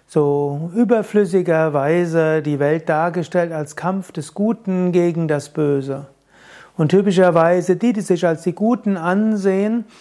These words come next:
hm, sie kämpfen dann gegen die Bösen und die als böse bezeichnet werden, denken, sie seien die Guten.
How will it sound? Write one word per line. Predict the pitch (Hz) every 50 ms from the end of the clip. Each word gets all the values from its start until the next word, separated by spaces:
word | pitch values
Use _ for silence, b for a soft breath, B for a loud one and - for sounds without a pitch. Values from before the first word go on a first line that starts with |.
| B B B B B B _
hm, | - 190 208 226 226 214
sie | 160 156 156 165 175 180 180 185 180 180
kämpfen | - 185 202 214 214 196 - 208 190
dann | 185 175 175 175
gegen | 156 180 180 165 165 160
die | 156 156
Bösen | 156 160 156 165 185 214 220 202 190 220 220 214 214 202
und | 165 - 165 160 160 156 - 196
die | 196 208 180
als | 156 151 143 -
böse | - - 175 180 190 196 180 196
bezeichnet | 185 190 180 - - 175 175 175 175 - 190 180 160
werden, | 180 170 175 175 185 202 185
denken, | - 139 131 135 131 - 160 156
sie | 147 160 160
seien | 156 170 160 170 175
die | 190 180
Guten. | - 190 170 151 147 - - 143 143 151